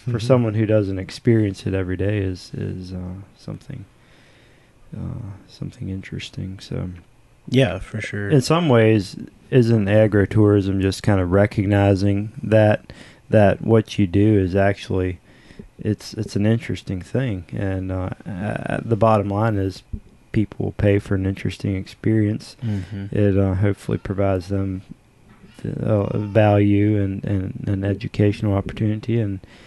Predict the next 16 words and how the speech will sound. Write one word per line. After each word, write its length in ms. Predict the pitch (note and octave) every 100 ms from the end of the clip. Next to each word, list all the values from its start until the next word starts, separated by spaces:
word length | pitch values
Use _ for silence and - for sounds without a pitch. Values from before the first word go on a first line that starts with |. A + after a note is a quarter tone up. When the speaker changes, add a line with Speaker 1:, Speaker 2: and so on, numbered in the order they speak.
| - _ -
Speaker 1:
it 140 | F2+
helps 360 | E2+ F#2 - G#2+
us, 320 | F#2 - -
uh, 40 | G2
make 400 | F#2 F#2+ F#2+ -
a 40 |
living. 380 | G2 C3+ C3+ F#2+
So 280 | - - G2 G#2+
I 80 | G#2
guess 280 | G2+ F#2
you 60 | F#2
could 100 | -
say 140 | - G#2
it's 160 | -
a 40 | G2+
win-win. 500 | G#2 G2+ A#2+ A#2+